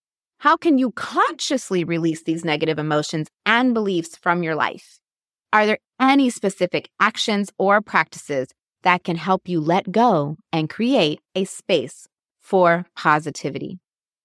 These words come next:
As we conclude today's episode, I urge you to be the energy you want to attract. Take charge of that incredible energy you're emitting and consciously cultivate positive thoughts, emotions, and actions. Join me next time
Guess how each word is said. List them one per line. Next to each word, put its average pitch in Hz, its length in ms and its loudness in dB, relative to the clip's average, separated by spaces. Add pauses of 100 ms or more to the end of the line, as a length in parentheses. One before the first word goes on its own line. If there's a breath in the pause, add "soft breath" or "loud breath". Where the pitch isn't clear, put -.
(120)
As 233 240 0
we 262 160 2
conclude 240 500 -2
today's 185 480 0
episode, 175 600 0 (280)
I 269 220 -2 (160)
urge 254 480 2
you 165 280 -4 (160)
to 220 120 -2
be 190 160 -2
the 170 180 -2
energy 175 360 -2
you 165 160 -4
want 147 160 -4
to 131 100 -8
attract. - 500 -2 (320)
Take 403 280 -4
charge 285 420 2
of 285 100 0
that 226 140 4
incredible 202 540 0
energy 175 340 -2
you're 170 180 -4
emitting 156 400 -4 (340)
and 277 260 2
consciously 370 720 0
cultivate 240 640 0
positive 165 520 -2
thoughts, 339 360 0 (300)
emotions, 220 680 0
and 240 220 -2
actions. 143 580 -6 (300)
Join 269 440 4
me 262 200 2
next 208 320 0
time 147 280 -2